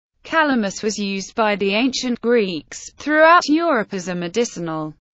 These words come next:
and by the Aboriginal peoples of North America, in the British Isles. Its insecticidal and antimicrobial properties made it a favorite to use for thatch. Most of the effects of this essential oil deal with the brain and the nervous system.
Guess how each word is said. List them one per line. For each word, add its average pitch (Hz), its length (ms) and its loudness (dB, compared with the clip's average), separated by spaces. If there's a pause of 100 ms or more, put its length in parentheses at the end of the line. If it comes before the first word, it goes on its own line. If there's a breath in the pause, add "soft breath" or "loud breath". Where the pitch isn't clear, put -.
(160)
and 247 200 0
by 214 220 4
the 202 200 2
Aboriginal 202 720 0
peoples 226 520 0
of 180 160 -6
North 175 300 -8
America, 190 800 -2
in 180 160 -6
the 185 100 -4
British 254 400 -2
Isles. 156 680 -2 (320)
Its 254 200 -2
insecticidal 185 1300 -2
and 208 120 -4
antimicrobial 208 1120 -2
properties 202 720 -2
made 180 360 -2
it 180 220 2
a 185 60 -8
favorite 180 480 0
to 254 120 -6
use 208 420 -6
for 180 100 -6
thatch. - 540 -8 (340)
Most 339 380 2
of 277 100 -6
the 190 140 0
effects - 520 -2
of 185 120 -6
this 190 200 -4
essential 247 600 0
oil 277 280 6
deal 180 380 0
with 185 180 -6
the 196 120 -4
brain 170 420 -2
and 220 140 -2
the 220 100 2
nervous 226 480 -2
system. 147 720 -6